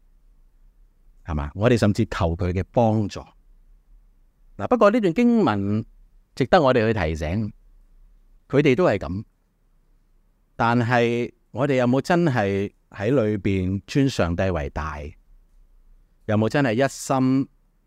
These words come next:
尋求順服佢嘅帶領？定還是只係 call 上帝出嚟成全自己嘅諗法啊？上帝會唔會不知不覺都係我哋嘅橡皮圖章？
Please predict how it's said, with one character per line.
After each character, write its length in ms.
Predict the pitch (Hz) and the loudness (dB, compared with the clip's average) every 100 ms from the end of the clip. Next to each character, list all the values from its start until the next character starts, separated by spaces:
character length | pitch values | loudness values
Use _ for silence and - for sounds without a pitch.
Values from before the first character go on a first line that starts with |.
| _ _ | _ _
尋 360 | - 95 92 | -8 -2 -2
求 300 | 95 98 87 | 0 -2 -2
順 400 | 87 - 95 95 | -4 -4 -2 -2
服 220 | 90 95 - | -2 -4 -4
佢 220 | - 90 | -6 -4
嘅 20 | 90 | -4
帶 280 | - 80 87 | -4 -2 -2
領？ 340 | 85 73 80 - - - - - _ - | -4 -4 -8 -10 -18 -20 -20 -20 _ -4
定 160 | 107 | -2
還 220 | 101 90 95 | 0 0 -2
是 460 | - 101 98 101 | -2 0 2 0
只 200 | 104 - | -2 -4
係 220 | 113 117 95 | 0 2 0
call 240 | - 127 | 0 0
上 220 | 117 95 | 0 -2
帝 120 | 98 98 | -2 -2
出 120 | 131 | -2
嚟 320 | 107 82 73 - - - - - _ | -2 -2 -8 -16 -20 -20 -20 -20 _
成 400 | - 98 82 85 | -8 -2 -2 -2
全 520 | - 87 80 78 82 - _ - | -4 -4 -2 -4 -6 -10 _ -6
自 180 | 95 | -2
己 120 | 82 98 | 0 2
嘅 80 | 85 | 0
諗 180 | 69 | 0
法 200 | 92 - - | -2 -4 -6
啊？ 120 | - _ - _ _ _ _ _ _ _ - _ _ _ _ _ _ _ _ _ _ | -12 _ -20 _ _ _ _ _ _ _ -20 _ _ _ _ _ _ _ _ _ _
上 360 | - 117 120 | -2 0 2
帝 80 | 123 123 | 2 2
會 0 | 123 131 | 2 0
唔 140 | 104 | 0
會 180 | 101 113 | -2 0
不 100 | 156 | -2
知 160 | - 170 | -2 -2
不 120 | 165 | 0
覺 260 | - 131 120 | 2 2 2
都 160 | 160 | 2
係 180 | 139 113 | 2 2
我 140 | 110 | 0
哋 200 | 113 107 | -2 -2
嘅 80 | 113 | -2
橡 180 | 110 98 | -2 -4
皮 160 | 92 85 | -4 -6
圖 180 | 87 | -8
章？ 420 | 85 123 131 131 | -4 -2 -2 -4